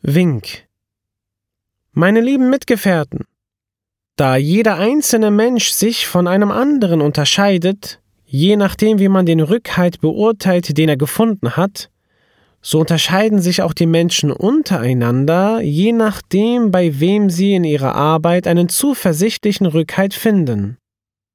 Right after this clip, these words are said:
Zum Beispiel ein einfacher Soldat, der zuversichtlich Rückhalt findet bei einem großen Sultan,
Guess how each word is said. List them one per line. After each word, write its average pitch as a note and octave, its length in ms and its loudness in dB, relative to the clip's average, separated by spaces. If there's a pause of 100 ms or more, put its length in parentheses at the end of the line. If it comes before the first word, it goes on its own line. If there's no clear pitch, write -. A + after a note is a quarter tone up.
(840)
Zum G#3 260 -2
Beispiel G3 640 -2
ein F3 200 -2
einfacher A#3 520 -4
Soldat, G3 640 -2 (460)
der E3+ 100 2
zuversichtlich G3+ 1120 -2
Rückhalt G3+ 640 -2
findet A3+ 520 -2
bei F#3 120 0
einem F3 340 2
großen F3 560 0
Sultan, F#3 800 -2